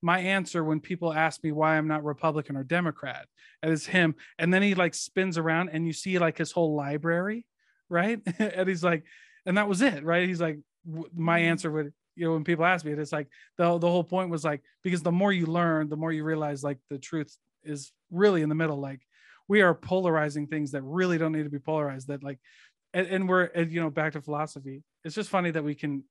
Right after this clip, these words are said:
Speaker 1: go off these tangents on this podcast. That's why I love doing it this way. But, like, um, two things can be true at the same time. And that's part of, like, emotional sobriety, right? Like,
Speaker 2: Yeah.
Speaker 1: he was wrong, and you do need to fix yourself. <laughs> Like,
Speaker 2: Yeah.
Speaker 1: those two
Speaker 2: They,
Speaker 1: things are
Speaker 2: they were
Speaker 1: mutually not
Speaker 2: wrong,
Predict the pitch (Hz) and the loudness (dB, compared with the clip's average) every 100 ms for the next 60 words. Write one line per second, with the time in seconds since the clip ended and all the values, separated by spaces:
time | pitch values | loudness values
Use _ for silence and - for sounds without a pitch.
0 | - 151 143 147 135 - 147 139 135 135 | -8 -6 -4 -6 -8 -6 -8 -8 -12 -12
1 | 131 - 139 135 131 131 139 - 139 135 | -14 -12 -12 -10 -14 -12 -10 -8 -8 -8
2 | 135 139 131 143 156 - 143 175 185 170 | -10 -10 -12 -16 -20 -16 -6 -2 -2 -4
3 | _ - _ _ - 180 165 139 135 _ | _ -20 _ _ -2 2 2 0 -10 _
4 | _ - - - _ _ - 220 240 220 | _ -20 -20 -20 _ _ -4 2 2 2
5 | 214 175 - 175 160 - 170 151 - 151 | 0 -2 -2 -2 -2 -2 -2 -2 -4 -4
6 | 147 147 135 135 175 214 220 - 214 190 | -2 -4 -6 -4 2 2 0 2 4 4
7 | 185 175 175 175 165 - 156 180 139 135 | 2 2 -2 -2 -6 -6 2 2 2 -4
8 | 143 156 147 135 _ 208 254 185 180 233 | -6 -4 -4 -6 _ -6 -2 2 4 4
9 | 196 190 180 175 175 165 _ _ - 156 | 4 4 4 4 2 -4 _ _ -8 -2
10 | 170 170 196 185 175 165 170 - - - | 0 2 2 2 -2 -2 -4 -6 -10 -16
11 | - - 208 208 170 175 147 - - - | -12 -4 2 2 2 0 0 -10 -20 -10
12 | 320 294 - 214 262 - 254 233 220 196 | -4 -2 4 6 6 6 2 4 2 2
13 | 180 180 196 214 202 185 180 175 170 175 | 0 2 0 2 2 4 4 4 4 2